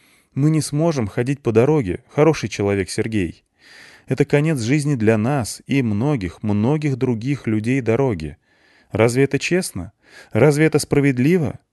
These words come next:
Для тебя это дом, но ты можешь найти другой дом. Для многих-многих людей это жизнь. Где они найдут другую жизнь?" Знакомый заход.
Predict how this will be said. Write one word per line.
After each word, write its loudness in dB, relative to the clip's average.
Для 0
тебя 2
это 0
дом, 0
но 0
ты 2
можешь -2
найти -2
другой 0
дом. -4
Для 0
многих-многих -2
людей -2
это -4
жизнь. -6
Где 0
они 0
найдут -2
другую 0
жизнь?" -2
Знакомый -4
заход. -2